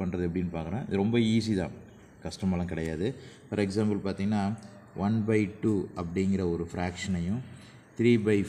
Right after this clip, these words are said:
four அப்படிங்கிற ஃப்ராக்ஷனையும் multiply பண்ண சொன்னா என்ன பண்ணணும் அப்படின்னா, ஒண்ணு ரொம்ப easy. அடுத்த ஸ்டெப்பில் என்ன பண்ணணும் அப்படின்னா, one into three,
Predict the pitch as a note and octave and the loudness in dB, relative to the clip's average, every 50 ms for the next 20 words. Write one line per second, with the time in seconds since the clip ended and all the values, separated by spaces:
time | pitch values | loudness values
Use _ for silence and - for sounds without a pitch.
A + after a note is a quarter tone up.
0 | - - G#2 G#2+ G#2 G2 E2+ - - - - - F2+ E2+ F2+ F#2+ G2 F#2 F2 E2+ | -2 -2 2 2 2 2 2 -2 -6 -12 -10 -8 -6 -2 0 0 0 0 0 -2
1 | E2+ F2+ F2+ F2 F2 F2 - F#2 F2 F#2+ G2+ F#2 F2+ F#2 F#2+ G2+ G2+ G2 - G2 | -4 -4 -4 -4 -4 -4 -4 -4 -2 0 0 0 0 0 -2 -2 -4 -4 -2 -4
2 | F2 E2 - - E2+ F2 E2+ E2+ F2 F2 E2+ F2+ F2 E2+ E2 D#2 D#2+ E2 E2 F2 | -6 -4 -4 -6 -6 -4 -4 -2 -4 -4 -2 -2 -4 -4 -4 -6 -6 -6 -4 -2
3 | G2 G2 F#2+ F#2+ - - - - - - - - - - - - E2+ F#2+ G2+ F#2+ | -2 -2 -2 -6 -8 -16 -18 -18 -20 -20 -20 -20 -20 -18 -8 -2 0 2 2 4
4 | F#2+ F#2+ G#2+ G#2+ G#2+ G2+ F#2+ F2+ E2+ E2 D#2+ D#2 E2 F2+ - G2+ G#2+ - - - | 4 2 4 4 4 4 4 4 0 0 -2 -2 0 -2 -2 -2 -4 -4 -2 -2
5 | F#2+ F2 G2+ G2 F2+ F#2 F#2+ F2+ F#2+ F2+ F2 F2 E2+ F2 E2+ F2+ G#2 C3 - - | -2 0 0 0 2 2 0 0 0 0 0 -2 -2 -2 -4 -4 -4 -4 -6 -10
6 | - - - - - - - - - - F#2 G2 G2+ G#2 A#2 C3+ C3 - - - | -14 -18 -20 -20 -20 -20 -20 -14 -6 -2 0 2 2 2 2 0 -2 -6 -8 -10
7 | - F#2 F#2+ F#2+ G2 G2 F#2 F#2 - F#2 E2 D2+ - - - E2+ F#2 F2 | -4 -2 0 2 2 2 0 0 -2 -2 -2 -2 -4 -6 -4 -2 -2 -2